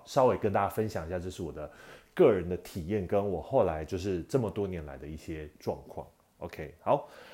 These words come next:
我相信呢，大家呢要发生性经验，一定就是要约会嘛。那约会今天就是吃一个浪漫的晚餐，那可能就会发生，准备要发生事情。第一个要注意的是会在哪里发生。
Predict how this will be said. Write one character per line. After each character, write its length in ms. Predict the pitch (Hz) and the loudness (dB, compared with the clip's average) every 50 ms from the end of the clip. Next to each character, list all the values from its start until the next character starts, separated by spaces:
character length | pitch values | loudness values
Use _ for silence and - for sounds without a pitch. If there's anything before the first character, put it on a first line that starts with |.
| - | -2
我 100 | - 135 | 2 4
相 160 | - - 220 208 | 6 6 6 6
信 140 | - 254 | 6 6
呢， 100 | 202 180 | 6 6
大 220 | 151 - 196 165 143 | 6 6 6 6 6
家 160 | 127 147 139 | 6 4 4
呢 140 | 143 127 117 | 4 4 4
要 120 | 131 135 | 4 4
发 200 | 117 - 123 120 | 4 4 2 0
生 80 | 123 120 | 0 -2
性 180 | - 131 120 | -4 -4 -4
经 100 | - 120 | -4 -4
验， 80 | 113 101 | -4 -4
一 60 | 104 | -4
定 140 | 104 131 131 | -6 -4 -4
就 80 | 120 123 | -4 -4
是 140 | 113 127 | 0 2
要 140 | 127 120 107 | 4 4 4
约 220 | 104 101 101 98 95 | 4 2 0 0 -2
会 280 | 95 - - 98 76 | -2 -2 -2 -2 -2
嘛。 120 | 71 - - 76 | -4 -8 -14 -14
那 100 | 85 95 | -12 -10
约 220 | 85 107 113 113 113 | -8 -6 -4 -4 -2
会 320 | 117 131 120 107 98 90 - | -2 0 2 2 2 0 -2
今 160 | - - 110 | -6 -8 -6
天 180 | 107 113 113 107 | -6 -4 -4 -4
就 80 | 110 107 | -6 -4
是 160 | 104 113 101 | -4 -4 -4
吃 260 | 85 - - 107 101 | -4 -4 -4 -4 -2
一 40 | 95 | -2
个 100 | 95 90 | -4 -4
浪 180 | 92 104 104 | -4 -4 -6
漫 160 | 101 101 95 85 | -6 -8 -8 -8
的 80 | 78 78 | -8 -8
晚 180 | 80 85 76 - - - | -8 -8 -10 -12 -16 -18
餐， 320 | - - - 90 85 85 85 - - - - - - - | -14 -8 -8 -6 -6 -8 -10 -14 -20 -20 -20 -20 -14 -10
那 80 | 110 | -10
可 160 | 104 - 101 | -10 -8 -10
能 80 | 78 67 | -12 -10
就 100 | - 95 | -8 -8
会 80 | 85 85 | -8 -8
发 220 | 82 - 85 80 | -8 -10 -12 -14
生， 260 | 78 - 82 78 76 78 - _ _ _ _ _ | -14 -14 -14 -14 -14 -16 -20 _ _ _ _ _
准 240 | - - 104 90 | -4 -4 -2 0
备 320 | 82 135 120 107 95 80 - - - _ _ | 2 4 4 4 4 0 -4 -10 -18 _ _
要 100 | - 110 | -2 -2
发 200 | 92 - 95 90 | 0 0 -2 -4
生 180 | 82 - 87 85 | -4 -6 -8 -8
事 180 | - - 104 | -8 -8 -8
情。 200 | 82 - - - - - _ _ _ _ _ - - - - _ _ _ _ - | -8 -8 -12 -16 -18 -20 _ _ _ _ _ -20 -20 -20 -20 _ _ _ _ -4
第 220 | - 170 196 196 | -2 0 0 2
一 60 | 170 | 2
个 120 | 147 131 107 | 4 4 6
要 120 | 110 107 | 6 4
注 200 | - - 117 107 | 4 2 0 0
意 60 | 101 | 2
的 80 | 90 85 | 0 -2
是 340 | 82 - 104 98 87 76 - - - _ _ _ _ _ _ _ - | -2 -2 -2 -2 -2 -2 -6 -12 -20 _ _ _ _ _ _ _ -4
会 200 | - - 139 107 | 0 2 2 2
在 160 | - - 113 | 2 0 -2
哪 220 | 95 87 80 73 76 | -2 -2 -6 -10 -12
里 80 | 78 80 78 - | -12 -14 -16 -14
发 220 | - - 78 76 - | -12 -12 -12 -10 -12
生。 260 | - - - 73 67 | -14 -14 -14 -14 -16